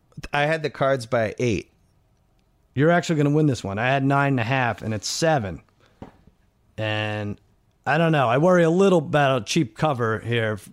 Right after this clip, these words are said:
Speaker 2: for the Rams, but Arizona is so good.
Speaker 1: I'm not as worried. Um, hey,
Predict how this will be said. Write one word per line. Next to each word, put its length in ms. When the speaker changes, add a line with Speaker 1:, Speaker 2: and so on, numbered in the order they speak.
Speaker 2:
for 120
the 100
Rams, 420
but 340
Arizona 540
is 120
so 240
good. 400
Speaker 1:
I'm 140
not 180
as 160
worried. 260
Um, 440
hey, 440